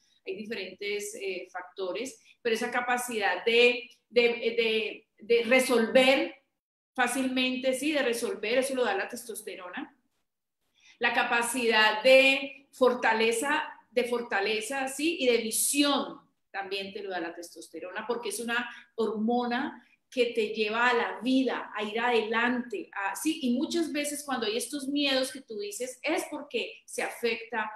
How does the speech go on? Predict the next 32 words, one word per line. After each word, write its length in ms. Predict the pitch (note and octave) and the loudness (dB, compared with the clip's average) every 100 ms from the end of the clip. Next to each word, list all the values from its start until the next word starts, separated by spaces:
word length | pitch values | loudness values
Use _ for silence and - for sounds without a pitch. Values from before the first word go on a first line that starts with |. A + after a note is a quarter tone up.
| - | -14
precisamente 720 | - G3 G3 G3 F#3+ F#3+ G3 F3 | -10 -8 -8 -8 -8 -10 -10 -10
esa 220 | - G#3 A3 | -8 -6 -2
parte 540 | G#3+ G#3+ A3+ A3+ - - | -2 -2 -6 -6 -8 2
positiva 840 | B3+ A#3 A#3+ A3+ - D4 D4 A#3 | 4 4 0 -6 -2 0 2 2
de 60 | F#3+ | 0
la 160 | F#3 | -2
testosterona, 840 | F#3+ - F#3+ - F3+ F3 F3+ A3+ - - - | -8 -12 -14 -16 -18 -18 -12 -12 -12 -12 -6
igual 340 | A#3 B3 B3 | -2 0 0
que 80 | D4+ | -2
los 180 | D4+ C4 | -4 -4
estrógenos, 580 | - B3 C4 C4+ C#4 | -6 -4 -2 -2 -2
igual 220 | C4+ G#3 G3 | -4 -6 -6
que 60 | |
la 160 | C4 C4 | -6 -4
progesterona, 500 | A#3+ A#3 A#3 G3+ G#3 | -4 -4 -4 -6 -8
igual 360 | A#3 A#3+ A#3 A#3 A#3 | -4 0 2 2 0
que 100 | B3 | -6
todo, 560 | B3 B3 A#3+ B3+ - - | -2 0 2 0 -4 -10
entonces 580 | - A3 A3+ G#3 A3 A#3 | -6 -6 -4 -8 -8 -6
es 180 | A#3 - | -6 -6
conocernos 960 | C4+ B3+ A3+ A3+ B3 A3 A3 A#3 E4 - _ - | -4 -2 -2 -4 -4 -4 -4 -10 -12 -14 _ -6
a 80 | A#3 | -4
nivel 300 | A3 G#3 G#3+ | -2 -4 -2
biológico, 720 | B3 A#3+ A#3+ B3+ - F4 - _ _ | -2 0 -2 -6 -6 -8 -10 _ _
no 400 | A#3 A#3+ C4 C4+ | -2 2 4 4
de 160 | D4 D4 | 2 2
quitarle 880 | D#4+ E4 D#4 D4 D4 D4 D4 C#4+ C#4+ | -2 2 4 4 4 2 2 0 -2
la 80 | C4 | -4
importancia 640 | B3 A#3 A3+ A3+ G#3+ A#3 C4 | -2 -2 -4 -4 -6 -6 -10
que 120 | C4+ | -10
tiene 540 | - A3 G#3 A#3+ - _ | -10 -8 -6 -8 -10 _
precisamente 800 | B3 A3+ A3+ A#3 B3 A#3+ C4 | 0 0 -4 -6 -6 -4 -4